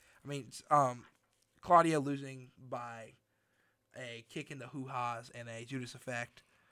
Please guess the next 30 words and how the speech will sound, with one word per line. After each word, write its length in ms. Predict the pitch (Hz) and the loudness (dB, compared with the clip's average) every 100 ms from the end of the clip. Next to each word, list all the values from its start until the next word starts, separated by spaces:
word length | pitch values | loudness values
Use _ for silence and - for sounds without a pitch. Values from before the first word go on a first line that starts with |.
| _ _ _ _ _ - | _ _ _ _ _ 0
Um, 380 | 123 113 113 120 | 2 0 -4 2
Moxley 320 | 143 - 139 | 2 2 -6
winning 280 | 131 131 120 | -6 -6 -4
by 240 | 123 120 | -2 -2
a 320 | 113 117 107 | -4 -8 -12
sleeper. 800 | 123 - 151 143 143 139 139 131 - _ _ | -12 -4 -4 -2 2 4 4 0 -4 _ _
The 100 | 120 | -14
Acclaimed 580 | 117 - 151 143 143 139 | -8 0 2 2 -2 -6
winning 520 | 131 135 135 131 131 - | -8 -6 -6 -8 -12 -12
after 460 | 117 120 - - - | -8 -8 -10 -18 -16
some 260 | - 131 123 | -16 -16 -16
dissension 400 | 127 147 131 131 | -12 -8 -8 -10
between 280 | 120 - 117 | -12 -14 -14
Swerve 280 | - 123 110 | -10 -10 -10
and 100 | 107 | -14
Our 80 | |
Glory, 600 | 113 123 139 180 127 120 117 _ _ _ _ _ _ _ _ | -14 -12 -8 -8 -8 -12 -20 _ _ _ _ _ _ _ _
which, 360 | - 117 - - _ _ | -14 -12 -12 -16 _ _
amazing. 580 | - 127 123 123 117 120 - - | -10 -8 -6 -8 -10 -14 -20 -20
Of 80 | 120 | -12
course, 200 | - 120 | -6 -6
Pac 320 | - 123 - | -2 -4 -4
winning 340 | 123 120 123 123 - | -10 -14 -16 -20 -14
by 120 | 117 | -14
cheating. 500 | - 165 156 151 139 | -8 -6 -4 -4 -8
And 160 | 123 117 | -12 -12
I 60 | 127 | -8
think 280 | 185 240 | -8 -8
Toni 200 | - 175 | -8 -10
Storm, 480 | 165 - 143 139 139 | -10 -12 -8 -8 -10